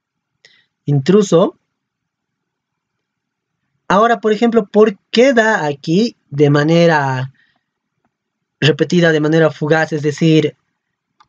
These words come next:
da una respuesta rápida. ¿Se acuerdan que les decía que va a estar a razón de unos tres segundos en ese estado? Entonces, en esos tres segundos estoy, estoy utilizando el led para que pase esos tres segundos y otra vez vuelva a generar, ¿no? Los valores.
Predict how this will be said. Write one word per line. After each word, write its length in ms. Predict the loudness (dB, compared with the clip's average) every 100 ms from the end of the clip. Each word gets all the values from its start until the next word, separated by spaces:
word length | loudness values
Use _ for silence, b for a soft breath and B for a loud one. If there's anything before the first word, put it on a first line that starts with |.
| _ _
da 240 | -2 0
una 160 | 0 -2
respuesta 480 | -2 -2 -2 -2 -2
rápida. 560 | -2 -2 -6 -10 -14 _ _ _ _ _ _ _ _ _ _ _ _ _ _ _
¿Se 140 | -4 -2
acuerdan 380 | 2 2 2 0
que 80 |
les 120 | -2 -2
decía 360 | 0 0 0
que 160 | 0 0
va 100 | 0
a 40 |
estar 280 | 0 0 0
a 80 | -2
razón 280 | -2 0 2
de 40 |
unos 160 | 0 0
tres 220 | -2 0
segundos 560 | 0 2 2 2 0
en 160 | -4 0
ese 180 | 0 0
estado? 480 | -2 0 0 -2 -6 -8
Entonces, 380 | -4 -2 0
en 80 | 2
esos 220 | 2 0
tres 180 | -2 -2
segundos 540 | 0 0 2 2 0 -2
estoy, 380 | -4 2 2 2 -2
estoy 340 | -2 0 2
utilizando 680 | 0 -2 -6 -4 -2 0 -2
el 100 | 0
led 200 | 0 -2 _ _ _ _ _ -4
para 180 | -4
que 100 | -6
pase 280 | -4 -4 -4
esos 180 | -8 -6
tres 160 | -4 -2
segundos 540 | 0 2 2 2 0
y 20 |
otra 220 | -2 -2
vez 160 | -4 -2
vuelva 240 | -2 -2
a 40 | -4
generar, 380 | -8 -8 -8 -10
¿no? 160 | -12
Los 160 | -12 -14
valores. 340 | -16 -20 -20